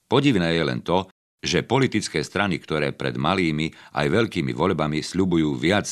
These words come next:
než raj aj v Hornej Maríkovej, po voľbách na všeličo zabudnú. Ba pokojne trpia i veci,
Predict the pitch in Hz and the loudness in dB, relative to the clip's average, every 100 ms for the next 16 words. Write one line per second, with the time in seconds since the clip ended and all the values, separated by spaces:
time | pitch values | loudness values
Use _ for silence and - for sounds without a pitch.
0 | 69 60 65 64 76 92 - - 65 62 | -6 -6 -2 0 0 -2 -6 -4 -2 -2
1 | - 80 76 62 57 71 76 73 80 82 | -4 -2 -2 -4 -2 -2 -2 -2 -2 0
2 | 92 98 - - _ _ _ - 139 143 | 0 -2 -10 -20 _ _ _ 0 2 4
3 | 113 80 87 98 98 87 92 76 64 52 | 4 2 0 -2 -2 -2 -2 -2 -2 -6
4 | 53 50 - _ _ - - 95 95 156 | -8 -12 -16 _ _ -20 -4 0 2 2
5 | 143 110 80 110 101 82 76 73 - 104 | 4 4 2 0 2 2 2 0 0 -2